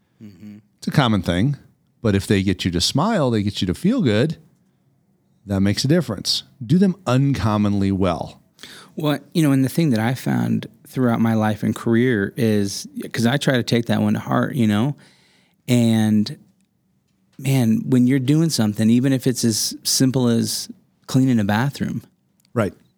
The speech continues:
Speaker 1: doing it the best that you can do that. And man, that, I started working at fourteen and that has served me so well because I always tried to, to do that, right? Where whatever I put my hand to, just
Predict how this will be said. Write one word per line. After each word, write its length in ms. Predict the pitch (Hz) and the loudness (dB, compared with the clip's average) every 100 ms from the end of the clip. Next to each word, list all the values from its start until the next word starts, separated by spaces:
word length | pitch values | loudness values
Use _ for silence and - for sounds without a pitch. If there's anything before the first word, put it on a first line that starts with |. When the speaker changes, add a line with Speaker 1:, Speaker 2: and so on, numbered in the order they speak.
| _ _ _ _ - | _ _ _ _ 0
Speaker 1:
doing 240 | 131 123 | 2 4
it 140 | 117 - _ - | 0 -4 _ -12
the 80 | 110 | -10
best 560 | 98 117 113 - - - _ - | -4 -2 -2 -6 -12 -18 _ -6
that 100 | 113 | 0
you 120 | 113 | 0
can 160 | 113 104 | 0 0
do 160 | 113 | 2
that. 300 | 104 101 - - _ _ _ _ _ _ - | 2 -2 -6 -12 _ _ _ _ _ _ -2
And 460 | 120 110 104 - - | 2 2 0 -4 -6
man, 340 | 127 139 113 | 0 2 2
that, 380 | 117 127 - - - | 0 0 -6 -10 -8
I 80 | - | -6
started 260 | 135 120 113 | -2 0 2
working 260 | 117 113 120 | 2 2 -2
at 80 | |
fourteen 640 | 107 135 127 123 113 104 107 _ _ _ _ - | 0 -2 0 0 0 -2 -6 _ _ _ _ -2
and 460 | 113 107 104 107 - _ _ _ | 2 2 0 -2 -8 _ _ _
that 220 | 123 120 123 | -2 0 0
has 140 | 117 | -4
served 280 | - 117 110 | 0 0 2
me 100 | 110 | 2
so 200 | 107 120 110 | 0 2 2
well 180 | 110 | 2
because 320 | 104 107 113 110 | 0 -2 0 0
I 140 | 107 | 2
always 280 | 110 120 113 | 2 0 0
tried 420 | - 117 110 107 | 0 2 2 0
to, 360 | - 110 104 107 - _ _ _ - | 0 2 2 -2 -10 _ _ _ -6
to 80 | 117 | -2
do 240 | 104 110 | 2 2
that, 260 | 101 101 - | 2 -2 -2
right? 340 | 117 107 - - _ 190 | 0 0 -2 -6 _ -6
Where 220 | 113 107 | 0 0
whatever 400 | 104 110 120 139 | 2 2 2 2
I 100 | 127 | 0
put 180 | 120 131 | 0 0
my 120 | 117 | 2
hand 320 | 113 120 117 | 2 2 0
to, 160 | - 101 | 2 0
just 280 | 98 110 - | 2 -2 -2